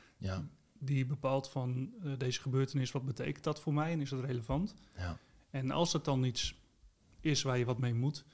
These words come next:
Speaker 2: dan krijg je emotie vervolgens, wat Nico Vrijda noemt, stuurvoorrang. Dus, eh, die krijgt gewoon voorrang op al je ratio en je voelt die emotie ineens en die heeft ook de neiging om de overhand te nemen. Dus het is heel erg, heel erg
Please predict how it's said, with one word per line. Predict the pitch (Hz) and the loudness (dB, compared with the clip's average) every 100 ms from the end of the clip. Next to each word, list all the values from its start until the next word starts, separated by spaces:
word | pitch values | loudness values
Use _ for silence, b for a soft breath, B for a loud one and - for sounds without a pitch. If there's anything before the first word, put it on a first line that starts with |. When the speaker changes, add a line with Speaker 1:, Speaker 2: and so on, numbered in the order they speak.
| B B B | B B B
Speaker 2:
dan | 147 | -2
krijg | 143 143 | 2 2
je | 147 143 | 2 2
emotie | 131 135 170 - | 4 4 4 0
vervolgens, | 110 - 131 - 135 - - - | -4 -6 -6 -2 -4 -4 -8 -8
wat | 123 135 | -4 -2
Nico | 131 123 | -2 -2
Vrijda | - 127 | -2 0
noemt, | 123 120 - | 0 0 -2
stuurvoorrang. | - 156 143 - - - 151 _ b b b b b | 0 0 0 -8 -10 -12 -14 _ b b b b b
Dus, | - 139 131 - - _ | 2 4 4 0 -6 _
eh, | - 135 123 127 | -12 -8 -8 -4
die | 139 | -2
krijgt | 139 143 - | 0 -2 -2
gewoon | 131 | -6
voorrang | - 151 156 127 123 | -2 0 2 2 -2
op | 131 | -4
al | 127 | -4
je | 123 | -4
ratio | 123 135 - 123 123 165 | -2 -4 -4 -8 -6 -8
en | 139 123 120 120 | -6 -4 -2 -2
je | 120 | -2
voelt | 220 220 | 0 0
die | 151 | -2
emotie | 113 117 110 127 | -2 -4 -4 -6
ineens | 113 127 156 - - | -4 -2 -2 -4 -6
en | 135 131 131 139 | -8 -6 -8 -6
die | 135 | -2
heeft | 127 - | -2 -2
ook | 143 | -4
de | 139 | -2
neiging | 131 151 147 131 | 0 0 0 -2
om | 120 | -2
de | 131 | -4
overhand | 143 143 123 127 | -6 -4 -4 -6
te | 127 | -6
nemen. | 127 127 170 - b b b b b b | -10 -8 -10 -12 b b b b b b
Dus | - - | -4 -2
het | 139 | 0
is | 143 135 | 0 2
heel | 139 | 2
erg, | 135 151 147 - | 0 0 -4 -6
heel | - 139 131 | -2 0 2
erg | 127 - - | 0 -4 -16